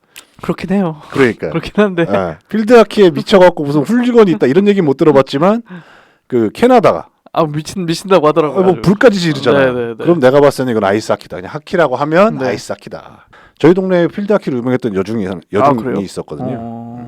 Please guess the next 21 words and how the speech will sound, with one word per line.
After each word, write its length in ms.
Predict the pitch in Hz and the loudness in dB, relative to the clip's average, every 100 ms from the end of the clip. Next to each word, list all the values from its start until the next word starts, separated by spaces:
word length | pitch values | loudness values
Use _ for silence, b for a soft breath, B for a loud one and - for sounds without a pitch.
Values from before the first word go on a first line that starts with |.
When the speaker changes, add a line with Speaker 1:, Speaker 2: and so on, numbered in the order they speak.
| 123 | -18
Speaker 2:
음, 140 | 76 - | -20 -20
근데 240 | 98 101 | -6 -6
아무도 260 | 82 104 143 | -4 -4 -4
안 100 | 90 | -4
보잖아요. 400 | 82 80 120 202 - | -8 -10 -8 -10 -12
Speaker 1:
아, 140 | - - | -18 -10
그렇죠. 300 | 151 131 - | -10 -10 -10
<laughs> 1800 | - - 762 906 - - - - - _ - _ _ _ - - - _ | -12 -12 -12 -12 -10 -12 -8 -10 -10 _ -20 _ _ _ -20 -20 -20 _
Speaker 2:
프로팀이 400 | - 208 - 208 | -4 -4 -2 -6
있나? 300 | 104 85 143 226 _ _ _ _ _ | -6 -8 -12 -14 _ _ _ _ _
Speaker 1:
실업팀은 680 | - 214 254 - - 214 220 | -10 -2 -2 -4 -16 -10 -6
있을 100 | 190 | -4
Speaker 2:
아, 40 | 190 | -4
Speaker 1:
거예요. 100 | 175 | -4
Speaker 2:
실업팀 380 | 131 147 - 101 | -2 -4 -2 -10
있겠죠. 320 | - 131 131 | -10 -14 -16
Speaker 1:
네. 400 | - _ b b b b b b - | -20 _ b b b b b b -6
Speaker 2:
그리고 320 | 165 185 180 | 0 4 6
이제 280 | 151 151 127 | 6 6 6
아저씨들이 520 | 127 190 214 180 156 | 4 2 -2 -2 -2
좋아하는 400 | 117 95 87 | 0 -2 -2